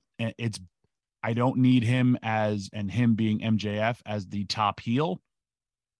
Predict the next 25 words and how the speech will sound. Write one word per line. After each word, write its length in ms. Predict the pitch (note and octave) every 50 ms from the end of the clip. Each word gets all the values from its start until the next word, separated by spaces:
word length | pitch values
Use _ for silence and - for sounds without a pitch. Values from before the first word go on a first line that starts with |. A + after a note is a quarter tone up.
| _
because 840 | - A#2 G#2+ - A#2+ A#2 A2+ A2+ A2 G#2+ G#2 G2 F#2+ - - - - _ _ _ _ _ _ _ _ -
that 280 | A2+ G#2+ A2 A2+ _ -
kind 240 | - B2+ A#2 A2+
of 60 | A2+ G#2+
is 100 | F#2+ G2
going 240 | A#2 A2 G#2+ G#2+
to 80 | G2 G#2
Don 320 | G2+ A2+ G#2+ G#2+ G#2+ A2
Callis 460 | G2+ - A2 G#2 G#2+ A2 A2+ G#2+ - G2+
and 100 | G#2 F2+
Christian. 460 | - A#2 C3 C3+ - - - - - _ _ _ _ _ _ _ _ _ _ -
So 640 | - - - A#2+ A2+ G#2+ G#2 G#2 G#2 G2+ G2 G2+ - _ _ _ _
if 220 | - A2 F#2+ -
I 120 | G#2+ G2+ G2
have 300 | F#2 A2+ A#2 A#2+ A#2 A#2
this, 360 | B2 B2 B2 - - - - _ _ _ _ _ -
am 140 | A#2 A2 A2+
I 100 | A2 A2
gonna 180 | G#2 A2 G#2 -
put 240 | - - B2+ A#2+
him 120 | A#2+ A2+ G#2
back 340 | G#2+ G#2+ G#2+ A2 - _ -
in 220 | A#2 A#2 A2+ A2+
this 180 | A2 G#2 G2+ -
spot 520 | - - - - A2+ G#2+ A#2 C3+ E3+ -